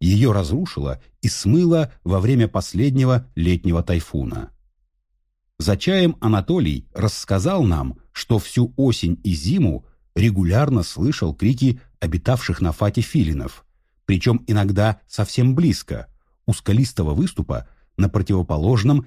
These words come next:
берегу реки, где прошлой зимой я нашел несколько перьев. Случалось,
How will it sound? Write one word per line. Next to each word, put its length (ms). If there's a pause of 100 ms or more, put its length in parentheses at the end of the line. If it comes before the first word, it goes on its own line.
берегу 380
реки, 500 (480)
где 200
прошлой 420
зимой 460 (200)
я 140
нашел 560
несколько 500
перьев. 640 (960)
Случалось, 760